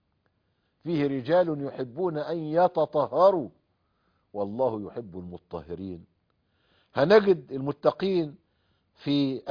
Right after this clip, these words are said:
آل عمران وفي التوبة في ثلاث مواضع، محبة الله للصابرين في آل عمران في موضع واحد،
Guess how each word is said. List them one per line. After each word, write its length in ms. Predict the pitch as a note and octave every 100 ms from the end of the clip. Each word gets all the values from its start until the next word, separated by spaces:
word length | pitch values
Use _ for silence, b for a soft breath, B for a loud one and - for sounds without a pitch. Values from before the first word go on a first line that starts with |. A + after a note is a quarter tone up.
| E3+
آل 120 | D#3
عمران 520 | C3+ C3 C3 E3 F#3
وفي 200 | F3 D3+
التوبة 460 | D#3 - F#3+ C#3 G#2+
في 180 | A#2+ A#2
ثلاث 280 | C3+ D#3
مواضع، 500 | C#3+ E3 F#3+ B2+ F#2+ - _ _ _ _ _ _ _ _ _ _ _ -
محبة 460 | B2+ F#3+ E3+ D#3 D#3+
الله 260 | D3+ F3
للصابرين 920 | E3+ D3+ - D3+ D3 D#3+ G3+ D#3+ A#2 F#2+ _ _ _ _
في 300 | - C#3 D#3
آل 100 | F#3
عمران 420 | E3+ D3+ D#3+ F#3 D3
في 160 | C3
موضع 340 | C3+ E3 D3 C#3
واحد، 400 | E3 D#3 A2+